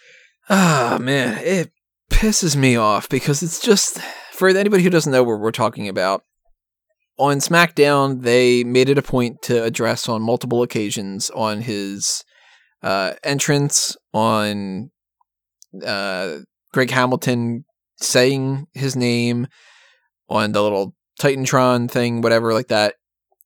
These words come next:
Andrade Cien Almas is no, no longer Andrade Cien Almas. He's just Andrade now. So in the vein of Elias Samson, and Alexander Rusev and Antonio Cesaro and Big E Langston and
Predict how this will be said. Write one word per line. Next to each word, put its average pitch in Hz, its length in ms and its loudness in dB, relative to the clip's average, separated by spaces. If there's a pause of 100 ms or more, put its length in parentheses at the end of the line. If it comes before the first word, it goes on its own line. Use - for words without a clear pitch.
(120)
Andrade 143 420 4
Cien 151 280 0
Almas 123 440 0
is 113 160 -6
no, 123 400 0
no 147 140 4
longer 131 400 4
Andrade 90 520 -2
Cien 78 280 -6
Almas. 76 480 -6
He's 127 220 -2
just 156 260 0 (100)
Andrade 101 680 -2
now. - 280 -12
So 104 280 -2
in 123 140 -4
the 123 60 0
vein 139 320 0
of 117 400 0
Elias 87 440 -4
Samson, 135 720 -4 (520)
and 92 680 -4 (160)
Alexander 98 440 -4
Rusev 127 680 2
and 85 120 -4
Antonio 82 400 -6
Cesaro 131 840 4
and 85 100 -4
Big 85 160 -6
E 80 100 -8
Langston 135 920 -2
and 92 600 -10